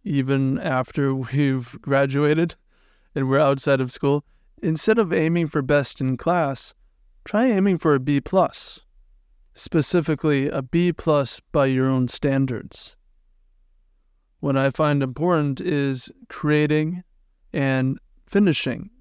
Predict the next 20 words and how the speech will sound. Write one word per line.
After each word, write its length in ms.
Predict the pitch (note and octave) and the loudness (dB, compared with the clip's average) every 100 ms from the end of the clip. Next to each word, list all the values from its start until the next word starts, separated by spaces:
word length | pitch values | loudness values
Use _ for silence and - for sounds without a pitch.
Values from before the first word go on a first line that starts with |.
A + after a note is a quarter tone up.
| - | -4
or 240 | D3+ C#3 | 0 0
publishing 800 | - E3+ E3 C3+ - C3 B2+ B2+ _ - | 0 -2 0 -2 -2 -2 -4 -8 _ -6
your 180 | C#3 B2+ | -4 -2
creations, 720 | C#3 C#3+ C#3+ - B2+ - - _ _ - - | 0 0 0 -4 -8 -10 -16 _ _ -16 -4
and 120 | D3+ | 2
then 160 | D#3 C#3+ | 2 2
going 300 | D#3 E3 D3+ | 2 2 0
through 120 | D#3 | 0
the 120 | C#3 | 0
process 580 | - C#3+ B2+ - B2+ - | 0 -2 -2 -4 -6 -8
time 560 | - C#3 C3+ C3 C3 - _ - | -4 -2 -2 -2 -6 -10 _ -4
and 140 | C#3 | -4
time 260 | C3+ B2+ B2 | 0 0 2
again, 400 | B2+ F3 D3+ - _ _ _ _ _ _ | 4 4 2 -4 _ _ _ _ _ _
and 160 | D#3+ C3+ | -2 2
your 140 | C3+ | 2
B 220 | C3+ D3+ D#3 | 2 0 0
plus 580 | - D#3 C3+ - - _ _ - | 0 2 2 -2 -12 _ _ -6
will 320 | C#3+ C#3+ C3+ | 0 2 2
improve. 640 | B2+ A#2+ C#3+ B2+ - - | 0 0 0 -2 -6 -18